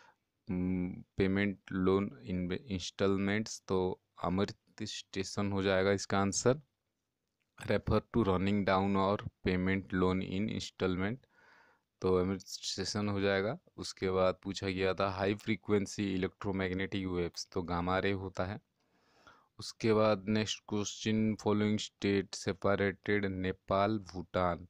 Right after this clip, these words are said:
तो सिक्किम है। उसके बाद ट्वेंटी फ़ोर केची हो जाएगा इसका आंसर, computer to where frequency।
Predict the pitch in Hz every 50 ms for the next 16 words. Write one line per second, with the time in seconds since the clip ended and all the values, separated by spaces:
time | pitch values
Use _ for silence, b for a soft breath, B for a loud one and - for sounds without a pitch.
0 | - - 95 - - - 101 - _ - 107 104 101 98 98 110 139 - _ _
1 | _ _ - - - _ _ _ _ _ _ - 95 - - - - 98 95 92
2 | 98 98 101 101 101 101 92 - - - _ _ _ _ _ - 104 95 92 -
3 | 107 - - - 107 107 110 120 131 - _ _ _ _ _ _ _ _ _ _
4 | _ _ _ _ _ - 110 107 101 - - 120 120 117 113 110 107 104 104 104
5 | 107 110 107 107 - - 113 107 107 104 98 - - 131 151 - _ _ _ _
6 | _ _ _ - - 101 95 90 - 101 87 - 107 107 104 98 - - _ _
7 | _ _ - - 101 101 98 98 95 98 101 104 - - 92 - - 95 95 95
8 | - -